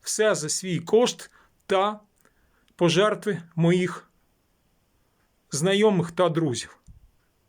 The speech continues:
Я особисто готовий працювати двадцять чотири години, навіть сорок вісім годин на добу для того, щоб пропагандувати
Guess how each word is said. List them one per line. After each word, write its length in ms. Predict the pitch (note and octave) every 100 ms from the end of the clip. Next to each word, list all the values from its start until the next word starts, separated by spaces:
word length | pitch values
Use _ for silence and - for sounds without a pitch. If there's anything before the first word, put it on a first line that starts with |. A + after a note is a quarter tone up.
| _ _ _ _ _ _ _ _ _ _ _ _ _ _ _ _ _ _ _ _ _ _ _ _ _ _ _ -
Я 260 | E3+ A#3+ C#4
особисто 540 | - A#3 A3 - G3
готовий 380 | F#3 F#3 G3+ E3+
працювати 720 | E3+ E3+ E3 F3 E3+ E3 D#3
двадцять 580 | B2+ F#3+ A#3+ B3 G3+ E3+
чотири 460 | E3 E3+ F3+ G3
години, 840 | E3 E3+ D#3+ E3+ C3+ B2+ E3+ A2+ - _ _ _ _ _ _ _ _ _ -
навіть 320 | E3+ F#3+ F3
сорок 360 | - G3+ G3+ F3
вісім 340 | A3+ A3 F3+
годин 440 | D3 D3 D3 B2+ A2 _ _ _ _ _ _
на 180 | F3 F#3+
добу 520 | G3+ G3+ E3+ G3 C3 -
для 200 | E3+ E3
того, 220 | E3 G#3 F3+
щоб 220 | F3 E3+
пропагандувати 1120 | E3 E3 D#3 C3+ D#3 D#3 D3+ F#3+ A#3+ A#3+ A#3+